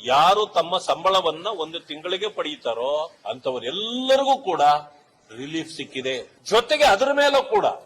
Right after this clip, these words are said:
ಯಾರು ಹದಿನೆಂಟು ಲಕ್ಷ ಆದಾಯ ಇರ್ತದೋ, ಅವರಿಗೆ ಒಂದು ವರ್ಷದಲ್ಲಿ ಎಪ್ಪತ್ತು ಸಾವಿರ ರೂಪಾಯಿಗಳು,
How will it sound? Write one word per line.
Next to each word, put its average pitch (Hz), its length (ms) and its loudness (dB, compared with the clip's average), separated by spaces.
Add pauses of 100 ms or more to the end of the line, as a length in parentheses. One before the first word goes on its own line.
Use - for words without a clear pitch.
(220)
ಯಾರು 247 420 6
ಹದಿನೆಂಟು 247 640 2
ಲಕ್ಷ 175 460 -2 (460)
ಆದಾಯ 208 460 6
ಇರ್ತದೋ, 160 760 0
ಅವರಿಗೆ 180 420 2
ಒಂದು 180 400 -2
ವರ್ಷದಲ್ಲಿ 160 520 -4
ಎಪ್ಪತ್ತು 208 920 -2
ಸಾವಿರ 226 480 4
ರೂಪಾಯಿಗಳು, 180 840 -2